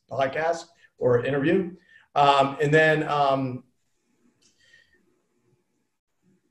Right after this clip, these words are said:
call your banks directly to lend money,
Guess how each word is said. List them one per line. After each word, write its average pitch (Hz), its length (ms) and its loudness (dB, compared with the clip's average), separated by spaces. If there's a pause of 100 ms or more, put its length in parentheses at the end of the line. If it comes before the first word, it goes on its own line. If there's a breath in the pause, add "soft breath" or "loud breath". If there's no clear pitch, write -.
(1900)
call 180 340 8
your 180 120 2
banks 156 360 4
directly 139 760 -2
to 135 100 -4
lend 139 280 0
money, 123 440 -8